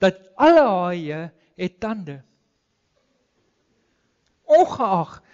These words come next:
van hulle grootte. Maar jy sien, dink 'n bietjie hieroor, dat daar in ons lewe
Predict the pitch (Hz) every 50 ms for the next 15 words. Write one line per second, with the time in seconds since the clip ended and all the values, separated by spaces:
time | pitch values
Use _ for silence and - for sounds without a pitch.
0 | _ _ _ _ _ _ _ - 190 180 190 208 233 262 - - - 320 339 330
1 | 277 - - 143 143 131 - _ _ _ _ _ _ _ _ _ _ _ _ _
2 | _ _ _ _ _ _ _ _ _ _ _ _ _ _ _ _ _ _ _ _
3 | _ _ _ _ _ _ _ _ _ _ _ _ _ _ _ _ _ _ _ _
4 | _ _ _ _ _ _ _ _ 196 233 247 254 262 254 - - 330 311 285 -
5 | - _ _ _ _ _ _ _ _ _ _ _ _ _ _ _ _ _ _ _
6 | _ _ _ _ _ _ _ _ _ _ _ _ _ _ _ _ _ _ _ _
7 | _ _ _ _ _ _ _ _ _ _ _ _ _ _ _ _ _ _ _ _
8 | _ _ _ _ _ - 240 247 247 - - 269 277 - 226 214 - 208 196 190
9 | 185 - 160 151 143 135 - _ _ _ _ _ _ _ _ _ _ _ _ _
10 | _ _ _ _ _ _ _ _ _ _ _ _ _ _ _ _ _ _ 208 214
11 | 208 - 220 233 247 233 226 - _ _ _ - 240 226 - - 247 277 311 320
12 | 277 - - 175 165 160 160 156 147 139 156 143 - - _